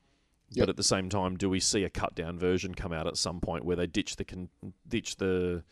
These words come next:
Speaker 2: the Terminators, ditch the Spartan? You know, like, to, how do you cut this box
Speaker 1: Yeah.
Speaker 2: down to make it manageable for something that's two hundred and fifty bucks? I don't know you
Speaker 1: Yeah,
Speaker 2: can.
Speaker 1: but,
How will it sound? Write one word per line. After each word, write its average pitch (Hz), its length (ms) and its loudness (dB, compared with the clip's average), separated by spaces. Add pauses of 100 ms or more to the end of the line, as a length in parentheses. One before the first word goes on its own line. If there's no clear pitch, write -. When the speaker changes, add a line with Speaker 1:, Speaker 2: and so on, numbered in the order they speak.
(720)
Speaker 2:
the 104 100 0
Terminators, 90 920 2
ditch - 240 -2
the - 80 -8
Spartan? 85 760 0 (1200)
You 107 100 -4
know, 87 140 0
like, 90 220 0
to, 104 100 -2
how 107 120 2
do 104 60 2
you 98 80 0
cut - 280 -4
this 87 120 -4
box - 260 0
Speaker 1:
Yeah. 101 140 6
Speaker 2:
down 90 240 0
to 92 80 -6
make 87 200 -4
it 78 100 -4
manageable 87 520 -2
for 87 140 -6
something 90 300 -4
that's - 380 -2 (160)
two - 160 -2
hundred 87 180 -4
and 82 100 -14
fifty 104 240 -2
bucks? - 480 -6 (720)
I - 100 -2
don't 95 140 -2
know 90 80 -2
you 110 120 6
Speaker 1:
Yeah, - 60 4
Speaker 2:
can. - 300 -6
Speaker 1:
but, 104 180 -2